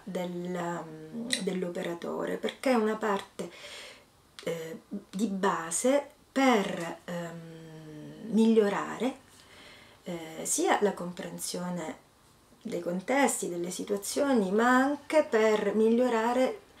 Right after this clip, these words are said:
le attività che si offrono e per crescere professionalmente imparando dall'esperienza.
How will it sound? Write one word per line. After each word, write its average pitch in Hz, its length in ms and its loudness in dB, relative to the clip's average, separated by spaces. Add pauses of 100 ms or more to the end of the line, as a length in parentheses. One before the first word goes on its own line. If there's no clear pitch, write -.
(640)
le 208 140 2
attività 214 720 2
che 175 100 -6
si - 240 0
offrono 226 680 0
e 262 80 4
per - 340 0
crescere 196 560 -2
professionalmente 190 1400 -4 (260)
imparando 180 600 0
dall'esperienza. - 1000 -6